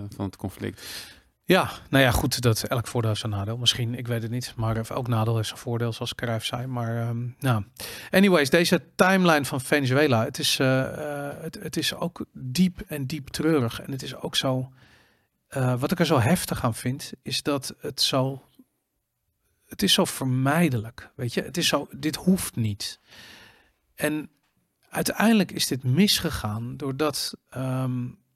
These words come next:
Speaker 2: de, de, de, de, de inwoners van Venezuela niet genoeg doordrongen waren van het, van het belang van persoonlijke vrijheid.
Speaker 1: Mhm.
Speaker 2: En, eh,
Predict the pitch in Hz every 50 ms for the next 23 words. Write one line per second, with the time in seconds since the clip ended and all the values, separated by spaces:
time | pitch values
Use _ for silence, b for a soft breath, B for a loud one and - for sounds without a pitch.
0 | _ _ _ _ _ _ _ _ _ _ _ _ _ - 139 135 135 131 143 139
1 | 135 127 - 143 156 151 147 143 139 139 147 143 143 143 135 139 - - - -
2 | 208 208 208 196 160 143 127 123 123 123 - - - 127 - - 135 131 120 110
3 | 117 131 165 180 165 120 101 127 131 B B B B B B B B B _ -
4 | 131 147 170 208 214 - - - - 143 147 175 165 - - 139 117 110 131 143
5 | 180 175 147 127 120 90 - - _ _ _ - 120 120 120 117 113 110 127 139
6 | - - - 135 123 120 123 - 170 - 143 131 - - 226 - - - - 135
7 | 127 120 120 123 131 135 151 165 170 165 139 123 127 b b b b b b b
8 | b b _ _ - - - 160 143 127 120 120 - _ _ _ _ _ _ _
9 | - 139 - - 165 135 127 - - - - 180 190 196 156 104 90 95 104 -
10 | 107 101 90 85 82 82 87 90 B B B B B B _ _ _ _ _ -
11 | 151 151 147 143 147 156 196 - _ _ - 160 143 139